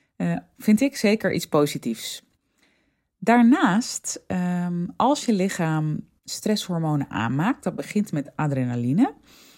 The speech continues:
dan maakt je lichaam ook direct dopamine aan, de neurotransmitter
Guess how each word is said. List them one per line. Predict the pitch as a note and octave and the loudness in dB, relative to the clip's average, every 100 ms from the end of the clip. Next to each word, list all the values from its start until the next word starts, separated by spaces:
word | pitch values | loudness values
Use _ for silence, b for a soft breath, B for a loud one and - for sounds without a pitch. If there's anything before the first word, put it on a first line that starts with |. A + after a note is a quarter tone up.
| B - | B -2
dan | F3 F#3 | 0 2
maakt | A3 A#3 | 0 0
je | F#3 | 0
lichaam | F#3 G#3+ F3+ F3+ - | 2 0 -2 -2 -2
ook | D3+ D3 - | -4 -4 -12
direct | - B2 A3 D4 G3+ D3 - - - | -18 -2 6 6 6 2 -2 -20 -18
dopamine | B2+ D3+ D#3+ C#3+ B2 B2+ - | 0 2 4 2 -2 -2 -2
aan, | A2+ A#2 | -4 -2
de | C3+ | 0
neurotransmitter | D#3 F#3 F3 E3 D3 C#3+ C#3 C3 | 2 2 0 -4 -6 -6 -4 -6